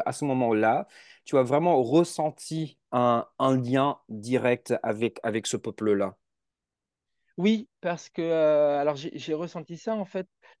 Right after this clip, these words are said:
Speaker 2: Euh, donc j'ai, j'ai fait les recherches et quand j'ai trouvé les,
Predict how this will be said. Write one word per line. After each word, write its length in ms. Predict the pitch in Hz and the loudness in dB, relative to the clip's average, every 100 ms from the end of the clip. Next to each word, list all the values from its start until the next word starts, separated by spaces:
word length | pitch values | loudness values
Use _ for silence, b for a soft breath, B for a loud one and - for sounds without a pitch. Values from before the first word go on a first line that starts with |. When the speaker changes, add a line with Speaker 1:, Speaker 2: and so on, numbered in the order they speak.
| - | -12
Speaker 2:
Euh, 580 | 151 143 135 131 127 120 | -6 -4 -4 -6 -8 -8
donc 180 | 143 143 | -6 -6
j'ai, 240 | - 135 _ - | -6 -8 _ -20
j'ai 640 | 127 127 120 120 117 120 117 | -12 -8 -6 -4 -6 -8 -8
fait 160 | - | -10
les 100 | 120 | -8
recherches 480 | 120 120 - 185 208 | -8 -8 -8 -8 -8
et 80 | 139 | -10
quand 140 | 139 | -10
j'ai 640 | 127 127 120 117 117 117 - | -10 -8 -8 -8 -10 -12 -14
trouvé 540 | - - 135 143 147 | -20 -14 -8 -6 -4
les, 560 | 135 120 113 113 113 | -4 -6 -8 -10 -14